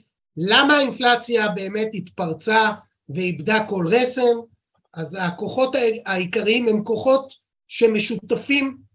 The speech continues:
לכל העולם. אנחנו מדברים על עלייה בסוגי סחורות שונים, גם בעקבות הקורונה,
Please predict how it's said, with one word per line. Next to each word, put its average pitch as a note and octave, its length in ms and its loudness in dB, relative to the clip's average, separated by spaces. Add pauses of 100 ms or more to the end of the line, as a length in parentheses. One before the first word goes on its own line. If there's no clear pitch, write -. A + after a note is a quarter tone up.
(120)
לכל B3 720 4
העולם. F#3+ 400 2 (1040)
אנחנו F#3+ 260 0
מדברים A3 500 2
על A3+ 140 4
עלייה A3 340 2 (1160)
בסוגי F3+ 680 -2
סחורות A#3+ 440 2
שונים, A3 480 0 (1080)
גם A#3 220 2
בעקבות A3+ 460 0
הקורונה, G#3+ 880 2